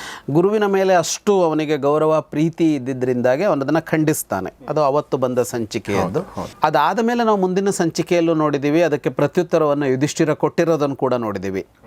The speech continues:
Speaker 1: ಇನ್ನೊಮ್ಮೆ ಅಂದ್ರೆ
Speaker 2: ಕರೆಕ್ಟ್. ಹ್ಮ್.
Speaker 1: ದ್ರೋಣರು ನಮ್ಮ ಪರವಾಗಿ ಇರ್ಲಿಲ್ಲ ಮತ್ತು ಅವರು ಹಲವು ಸಲ ಅನ್ಯಾಯಗಳನ್ನ ನೋಡಿ ಸುಮ್ಮನಿದ್ದಾರೆ,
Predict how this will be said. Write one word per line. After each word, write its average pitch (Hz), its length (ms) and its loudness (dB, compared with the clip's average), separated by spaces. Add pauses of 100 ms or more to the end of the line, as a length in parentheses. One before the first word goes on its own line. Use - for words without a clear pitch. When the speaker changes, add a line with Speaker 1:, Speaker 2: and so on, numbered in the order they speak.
(120)
Speaker 1:
ಇನ್ನೊಮ್ಮೆ 143 640 2 (180)
ಅಂದ್ರೆ 165 200 2
Speaker 2:
ಕರೆಕ್ಟ್. 190 340 -2
ಹ್ಮ್. 107 560 -8
Speaker 1:
ದ್ರೋಣರು 185 720 2
ನಮ್ಮ 180 360 0
ಪರವಾಗಿ 180 600 0
ಇರ್ಲಿಲ್ಲ 170 540 2
ಮತ್ತು 170 300 -2
ಅವರು 151 160 2
ಹಲವು 156 360 0
ಸಲ 170 220 0
ಅನ್ಯಾಯಗಳನ್ನ 151 840 0
ನೋಡಿ 143 260 0
ಸುಮ್ಮನಿದ್ದಾರೆ, 147 800 0